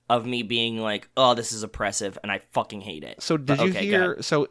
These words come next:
Speaker 2: in the last couple of weeks, week or two, as, as Twitter has been crumbling, and Elon
Speaker 1: It's
Speaker 2: set up
Speaker 1: prospering, you just don't understand, but sure.
Speaker 2: Elon set up the rate limits 'cause he accidentally dedosed himself and then was just like, "Uh, yeah, uh,
Speaker 1: That was a
Speaker 2: rate limits."
Speaker 1: feature, Joey.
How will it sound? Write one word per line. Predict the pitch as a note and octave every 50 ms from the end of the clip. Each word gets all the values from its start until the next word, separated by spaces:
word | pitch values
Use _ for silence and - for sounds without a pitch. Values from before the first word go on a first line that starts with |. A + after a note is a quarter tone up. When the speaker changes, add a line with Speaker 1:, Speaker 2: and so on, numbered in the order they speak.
| -
Speaker 2:
in | - F3+ F3+ F3+
the | F3+ F3+
last | E3 D3+ D3 D3 B2+ -
couple | - C3+ A#2+ B2
of | B2 A2+
weeks, | A#2 B2 A#2 - -
week | A#2+ A#2 A2+
or | - A2+
two, | - - A#2+ A#2 A#2
as, | G#2+ A2+ - - - -
as | - A2+ A2+ A2 G#2 -
Twitter | - - - B2+ A#2+ A#2+ A2+
has | A#2 A#2 A2+
been | - A#2+ A2+
crumbling, | - - B2+ A#2 A#2 A2+ A2+ A2+ A2 G#2+ A2 A2+ F#2 - _ _ _ _ _ _ _ _ _ _ -
and | B2 B2 A#2+ A#2 A2+ A2+ A2 - - - -
Elon | B2+ B2 B2+
Speaker 1:
It's | D3+ B2
Speaker 2:
set | B2
up | A#2
Speaker 1:
prospering, | - E3+ E3 E3+ - A#2+ - D3+ D3 C#3 C#3 C3+ A2+
you | G2+ C3 E3 D3+
just | C#3+ C#3+ C#3+ -
don't | D3+ C#3 C#3
understand, | C3+ C3 B2+ A#2+ - - - B2 A#2+ G#2+ G#2 G#2 -
but | - A#2 A#2 A2+
sure. | - - B2 A2+ G#2+ F#2+ G2+ A#2 - _ _ _ _ -
Speaker 2:
Elon | D3 D3 C#3+ C#3 C#3 C3
set | - - C3+ C3
up | B2+ -
the | - B2+ A#2+ A#2
rate | A2+ B2 B2 C3 -
limits | B2+ C3 C3 C3+ C3 B2+ - -
'cause | - - B2+ -
he | C3+ C3
accidentally | B2+ B2 - - C3+ C3 B2+ B2 A#2+
dedosed | A#2+ E3+ F#3 E3+ F#3 F3 E3+ -
himself | - F3 D3+ - F3 D#3+ D#3+ D#3+ C#3+ - - -
and | - A2+ A2+ A#2 A#2
then | A#2+ A#2+
was | A#2+ A2+ -
just | A#2+ - -
like, | A2+ A2+ A2+ - -
"Uh, | E3 E3+ E3 E3 E3
yeah, | G3 C#4 - - - F2 - -
uh, | D#3+ D3+ D#3
Speaker 1:
That | E3 F#3+
was | A3 -
a | - A3+
Speaker 2:
rate | - -
limits." | D3 G3+ G3+ -
Speaker 1:
feature, | - D3+ C#3 C3
Joey. | B2 B2+ B2 B2 C3 D3 F3 -